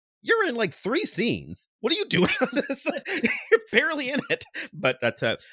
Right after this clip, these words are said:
that's how it is. Uh, Wyatt Earp the third, who is the actual Wyatt Earp's, like, cousin, fourth or fifth cousin, he's in it.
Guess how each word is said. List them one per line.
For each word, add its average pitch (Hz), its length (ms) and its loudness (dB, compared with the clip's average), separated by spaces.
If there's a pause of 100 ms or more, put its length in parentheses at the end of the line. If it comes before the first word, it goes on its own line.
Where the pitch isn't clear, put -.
(140)
that's 127 180 4
how 127 160 4
it 123 80 2
is. 98 140 0 (180)
Uh, 131 280 6
Wyatt 147 380 2
Earp 151 220 2
the 117 120 -2
third, 139 460 0
who 113 200 -2
is 98 280 -2 (140)
the 104 240 -8
actual 110 460 -2
Wyatt 107 260 2
Earp's, 107 320 -2
like, 92 280 -4 (640)
cousin, 123 600 -2
fourth 113 180 -2
or 104 80 -4
fifth - 220 -2
cousin, 110 380 0 (180)
he's 117 240 0
in 101 120 2
it. 110 140 -2